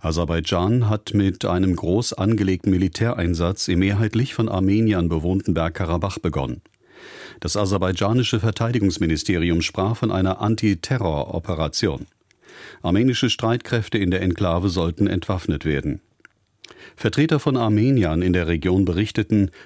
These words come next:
die Hauptstadt Stepanakert und andere Orte stünden unter intensivem Raketen- und Artilleriebeschuss. Dabei sollen zwei Zivilisten getötet worden sein.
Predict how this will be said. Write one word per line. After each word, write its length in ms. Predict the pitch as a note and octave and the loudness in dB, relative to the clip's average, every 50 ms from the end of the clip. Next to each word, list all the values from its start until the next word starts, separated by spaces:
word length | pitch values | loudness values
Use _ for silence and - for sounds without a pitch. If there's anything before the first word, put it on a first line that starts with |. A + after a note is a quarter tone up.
| - - | -6 -2
die 80 | - F#2 | 0 0
Hauptstadt 480 | G2+ A#2+ B2+ - - - B2+ A2+ A2 - | 2 0 0 0 -2 0 0 -2 -2 -2
Stepanakert 960 | - - - A2 - - G#2 G2 G2 F#2+ F#2 - - G#2 G2 G2+ A#2 - - | -6 -4 -4 -2 -2 0 0 2 2 0 0 0 0 0 2 2 0 0 0
und 120 | G#2 F#2+ | 0 0
andere 340 | - G2 G#2 A2 G2+ F#2+ F2+ | 2 2 2 2 2 0 0
Orte 280 | F2 F2 F2+ - G#2+ G2 | 0 -2 0 0 -2 -2
stünden 440 | - - A2+ G#2+ G2+ G2 - A2 | 0 0 0 0 0 0 0 0
unter 360 | A2 G2 F#2 - G2+ G2+ - - | 0 0 0 0 -2 -2 0 2
intensivem 680 | A#2+ B2+ A2+ - A2+ G#2+ G2+ F2 E2+ F2+ F#2 G2+ G2+ F#2 | 2 2 2 2 2 2 2 2 2 0 2 4 2 2
Raketen- 540 | D#2+ E2+ E2 - - F#2+ F2 E2+ - G#2 | 2 0 -2 -2 -2 -2 -2 0 0 0
und 160 | F#2+ F2+ E2 - | 0 0 0 -2
Artilleriebeschuss. 960 | E2+ D#2+ D#2+ F2+ F2 F2 E2+ G2+ G2 D#2+ D2+ - - C2+ B1+ - - - _ _ _ _ _ - - - - - - - | -2 -2 -2 -2 -2 0 0 0 0 -2 -2 -4 -4 -4 -4 -4 -6 -6 _ _ _ _ _ -20 -20 -20 -20 -20 -14 -8
Dabei 220 | - - D#2+ E2+ F2 | -6 -2 0 0 0
sollen 360 | E2 F#2 F2+ F#2 F#2 F#2 E2+ | 0 0 0 2 2 2 2
zwei 380 | - - - G#2+ G#2 G#2+ A#2 A#2 | 0 -2 -2 0 0 0 -2 -2
Zivilisten 640 | - - B2 G#2 G2 F#2+ G#2 A2 - - - A2 | 0 0 0 0 2 0 0 -2 -2 -2 0 0
getötet 440 | G2 G2+ - A2+ A#2 - A2+ - - | 0 0 0 -2 -2 -2 -4 -4 -2
worden 260 | E2 D2 C#2 D#2 D2+ | -4 -4 -4 -4 -4
sein. 320 | C2 D#2 C#2+ C#2 C#2 - | -2 -2 -2 -2 -4 -8